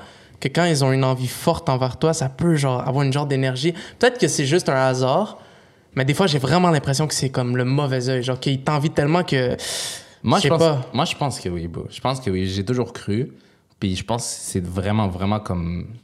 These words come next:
Speaker 2: Tu sais, le petit truc, le, le, l'œil bleu, là, je pense que ça vient
Speaker 1: Nazar
Speaker 2: de votre,
Speaker 1: Goudouk.
Speaker 2: euh, ça vient de votre, euh,
Speaker 1: Non, c'est
Speaker 2: non ?
Speaker 1: les Turcs, je crois.
Speaker 2: Ah ouais ?
Speaker 1: Ouais.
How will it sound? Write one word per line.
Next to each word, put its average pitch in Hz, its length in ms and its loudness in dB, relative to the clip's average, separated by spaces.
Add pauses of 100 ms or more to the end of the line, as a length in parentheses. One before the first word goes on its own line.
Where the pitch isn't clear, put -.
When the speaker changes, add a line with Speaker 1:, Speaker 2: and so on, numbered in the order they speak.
(140)
Speaker 2:
Tu - 120 -20
sais, - 80 -4
le 117 100 -2
petit - 180 -16
truc, - 300 -8
le, 85 260 -4
le, 85 120 -6
l'œil 92 240 -2
bleu, 92 240 -2
là, 95 100 0
je 95 80 -8
pense 220 160 -4
que - 60 -12
ça - 80 -4
vient 139 100 -2
Speaker 1:
Nazar 139 240 0
Speaker 2:
de 135 60 -2
votre, 139 160 0
Speaker 1:
Goudouk. 160 260 4
Speaker 2:
euh, - 40 -10 (120)
ça - 180 -4
vient 104 140 0
de 107 80 0
votre, 90 260 -4
euh, 87 300 -4
Speaker 1:
Non, 131 480 0
c'est 117 120 -2
Speaker 2:
non ? 135 80 2
Speaker 1:
les 131 80 2
Turcs, 165 280 -2
je - 100 -10
crois. 135 400 -6
Speaker 2:
Ah 113 140 0
ouais ? 135 80 2 (240)
Speaker 1:
Ouais. 135 160 -2